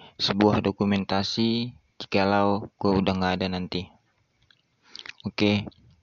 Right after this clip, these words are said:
Dan terima kasih juga sebelumnya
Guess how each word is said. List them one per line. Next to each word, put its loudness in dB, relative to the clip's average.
Dan 2
terima 4
kasih 0
juga 2
sebelumnya 0